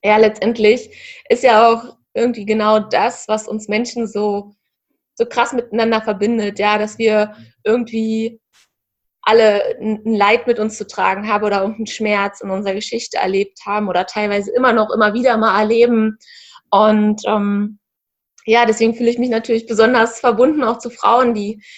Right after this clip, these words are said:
auch so ein, so eine ähnliche Geschichte einfach erlebt haben, auch wie ich. Und deswegen war das so für mich sofort klar, so, die hole ich mir in den Podcast, wenn sie es will natürlich. Und du hast ja auch sofort Ja gesagt. Und, ähm, ja, umso schöner ist das, ja.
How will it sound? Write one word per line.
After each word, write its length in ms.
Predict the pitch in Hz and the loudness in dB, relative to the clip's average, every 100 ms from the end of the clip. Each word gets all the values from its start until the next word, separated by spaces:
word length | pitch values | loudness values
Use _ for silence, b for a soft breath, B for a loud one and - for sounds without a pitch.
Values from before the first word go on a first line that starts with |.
| B | B
auch 340 | - 208 233 - - - - | 0 2 2 -6 -12 -14 -8
so 100 | 233 | -4
ein, 220 | 226 220 | -4 -2
so 100 | 233 | 0
eine 80 | 226 | 2
ähnliche 340 | 226 262 277 | 2 0 -2
Geschichte 440 | 233 226 262 - - | -6 -6 -8 -4 -4
einfach 260 | 226 220 | -2 -2
erlebt 340 | 220 226 - - | 0 0 -2 -4
haben, 140 | 226 | -4
auch 180 | 202 - | -4 -4
wie 120 | 226 | -4
ich. 180 | 214 214 | -4 -4
Und 120 | 208 | -4
deswegen 500 | 202 - 208 220 214 | -4 -2 0 0 0
war 120 | 202 | 0
das 200 | 202 208 | 0 -2
so 260 | 208 202 202 b b b _ | -2 0 -2 b b b _
für 80 | - | 2
mich 200 | 247 285 | 2 4
sofort 500 | 269 262 233 226 - | 0 2 2 0 -4
klar, 400 | - 214 208 208 | -2 2 2 2
so, 420 | 214 202 202 202 - _ _ - _ _ _ _ _ _ _ _ _ _ _ _ | 2 2 0 -2 -10 _ _ -20 _ _ _ _ _ _ _ _ _ _ _ _
die 120 | 262 | 4
hole 200 | 269 285 | 6 6
ich 60 | 285 | 4
mir 120 | 254 | 6
in 60 | 240 | 6
den 120 | 233 | 4
Podcast, 520 | 233 262 - 254 240 | 2 0 2 2 4
wenn 160 | 240 247 | 4 4
sie 60 | 254 | 0
es 120 | 220 | 2
will 200 | 294 320 | 4 6
natürlich. 600 | 302 285 320 311 403 381 339 | 4 2 0 4 4 4 0
Und 120 | 320 | 0
du 60 | |
hast 240 | 233 240 - | 0 0 0
ja 80 | 226 | -2
auch 100 | 233 | -2
sofort 360 | 226 240 226 | -2 0 2
Ja 180 | 220 220 | 2 0
gesagt. 500 | 220 196 208 202 202 | -2 -4 -4 -6 -10
Und, 260 | 190 190 190 | -14 -14 -14
ähm, 300 | 190 190 196 _ | -16 -16 -18 _
ja, 200 | 190 185 185 _ | -12 -12 -16 _
umso 200 | 202 196 | -16 -14
schöner 380 | 185 - 190 185 | -14 -14 -12 -12
ist 140 | 170 - | -16 -18
das, 160 | 180 - | -18 -16
ja. 180 | 190 | -16